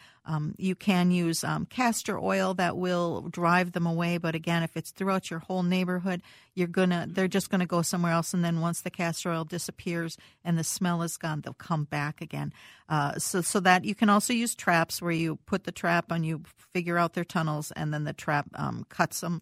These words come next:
like, like spears them. So you can use the harpoon traps, and then they die underground. But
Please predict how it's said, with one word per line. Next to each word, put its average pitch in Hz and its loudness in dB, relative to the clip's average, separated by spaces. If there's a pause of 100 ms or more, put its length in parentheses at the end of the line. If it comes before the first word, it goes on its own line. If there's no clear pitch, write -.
like, 156 -10 (220)
like 151 -4
spears 196 -2
them. 208 0 (320)
So - -2
you 190 0
can 190 2
use 180 2
the 170 -4
harpoon 165 -4
traps, - -4
and 165 -4
then 156 -2
they 156 -2
die 147 -2
underground. 147 -2 (400)
But 175 8